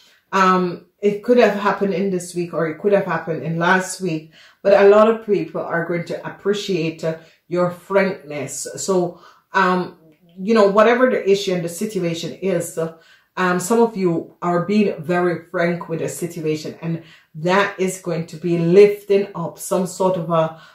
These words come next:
um, blockages that was created in your world. It is the last week of September, so go back and look at the monthly readings and see what was coming up in the monthly readings. In the month of October, you all can become a V I P. It's a dollar ninety-nine.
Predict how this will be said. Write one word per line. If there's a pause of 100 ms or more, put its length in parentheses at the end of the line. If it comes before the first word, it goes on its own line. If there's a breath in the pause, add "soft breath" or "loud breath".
(140 loud breath)
um,
blockages
that
was
created
in
your
world. (580 loud breath)
It
is
the
last
week
of
September,
so
go
back
and
look
at
the
monthly
readings
and
see
what
was
coming
up
in
the
monthly
readings. (380 loud breath)
In
the
month
of
October,
you (100)
all
can
become
a
V
I
P. (220 loud breath)
It's
a
dollar
ninety-nine.